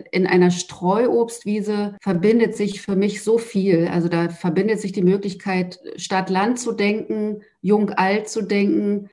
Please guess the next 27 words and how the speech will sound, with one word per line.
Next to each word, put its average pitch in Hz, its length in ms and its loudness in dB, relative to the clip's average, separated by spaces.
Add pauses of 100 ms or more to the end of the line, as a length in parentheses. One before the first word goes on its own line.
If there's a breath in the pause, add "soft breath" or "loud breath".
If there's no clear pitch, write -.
ähm, 185 420 2
Wirtschaft, 247 460 2
Nicht-Wirtschaft 208 720 -2
zu 190 120 -6
denken. 202 580 -2
Und 185 360 2
deswegen 190 340 2
habe 180 120 4
ich 180 100 -2
versucht, 208 400 0
dieses 180 280 0
Thema 208 340 0
Streuobst 233 1000 0
Schrägstrich 208 720 -6
Biodiversität 196 1080 -2
in 190 280 -4
Kulturlandschaften 233 1300 -6 (720 soft breath)
mit 214 240 -2
in 202 140 -2
diese 185 260 -2
Stiftung 208 540 -4
einzubringen. 247 680 -4
Und 226 140 -4
es 214 80 -8
ist 202 180 -10
auch 180 160 -4
gelungen. 233 640 2